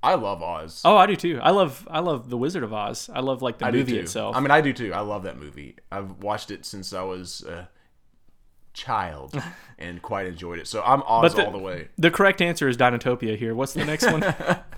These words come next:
Speaker 1: Well, that's it, except for the current poll that we have going on, which will be closed by the time you hear this. But it looks like there won't even be. This is an absolute runaway. Fantasia, Narnia, Land of the Lost, Where the Wild Things Are.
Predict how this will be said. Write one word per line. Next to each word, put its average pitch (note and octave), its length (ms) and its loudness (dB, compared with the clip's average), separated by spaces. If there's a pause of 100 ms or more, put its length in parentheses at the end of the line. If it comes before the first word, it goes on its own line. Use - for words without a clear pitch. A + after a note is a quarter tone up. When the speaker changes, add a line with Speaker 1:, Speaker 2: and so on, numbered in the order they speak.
(380)
Speaker 1:
Well, C3 100 0
that's F3 300 6
it, F3+ 200 4
except C#3 400 0
for C#3+ 120 4
the C3 160 0
current D#3+ 340 4
poll C#3+ 220 4
that B2 100 -4
we C3 120 0
have A#2+ 180 2
going A#2+ 260 2
on, A2+ 140 -2
which - 180 0
will C4 100 6
be A3+ 120 -2
closed F3+ 420 2
by C#3+ 120 4
the B2 100 0
time C3 180 -2
you A#2 120 -2
hear A#2+ 200 0
this. G2 320 -6 (320)
But D3+ 120 6
it C#3+ 100 0
looks F3+ 200 0
like D3+ 200 2
there C#3+ 140 2
won't C3+ 260 -4
even B2 320 -2
be. G#2 380 -4 (260)
This B2 160 -2
is C3 120 -2
an A#2+ 80 -2
absolute A#2 400 -2
runaway. D2 520 -10 (400)
Fantasia, C3 640 0
Narnia, A2 520 -2
Land G2+ 220 -6
of G2 80 -6
the F#2+ 40 -8
Lost, F2+ 380 -4
Where F#2 120 -6
the E2+ 80 -10
Wild F2 320 -8
Things C2 280 -16
Are. G1+ 400 -14